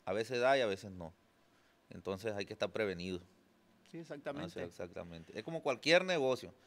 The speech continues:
Speaker 1: Hay muchos negocios que de una se dan fun arriba, de una se calman. Es, la música es lo mismo. Para la gente que sepa que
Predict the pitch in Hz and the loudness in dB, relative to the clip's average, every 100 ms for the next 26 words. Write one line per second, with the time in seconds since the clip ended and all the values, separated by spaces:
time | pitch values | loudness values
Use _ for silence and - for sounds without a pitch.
0 | - - - 113 131 - 139 120 131 135 | -20 -20 -8 -6 -4 -4 -4 -2 -2 -4
1 | 127 110 110 131 127 123 120 - 127 127 | -6 -4 -4 -4 -4 -4 -4 -8 -6 -2
2 | 113 139 170 175 151 127 127 113 - 123 | 0 0 0 0 0 -2 -4 -6 0 2
3 | 147 147 139 _ - 107 104 - - 101 | 2 -2 -10 _ -6 -4 -4 -8 -4 -2
4 | 104 123 - 123 104 90 92 87 - - | -2 -6 -4 -2 -4 -8 -14 -20 -20 -20
5 | _ 101 95 92 101 110 101 - 98 92 | _ 0 0 0 -4 -4 -6 -2 -4 -2
6 | 95 90 | -4 -6